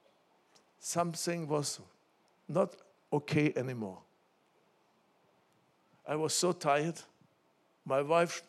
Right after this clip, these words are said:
she was so tired. And, uh, I said, "God,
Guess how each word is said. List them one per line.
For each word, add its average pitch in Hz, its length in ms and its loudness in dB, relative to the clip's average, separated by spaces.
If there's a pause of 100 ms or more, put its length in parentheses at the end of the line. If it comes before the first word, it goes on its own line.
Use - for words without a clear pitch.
(120)
she 160 120 -4
was 147 200 -4
so 156 140 -2
tired. 139 420 -4 (1200)
And, 120 500 -10
uh, 110 260 -10
I 127 40 -4
said, 123 240 -8
"God, 147 400 2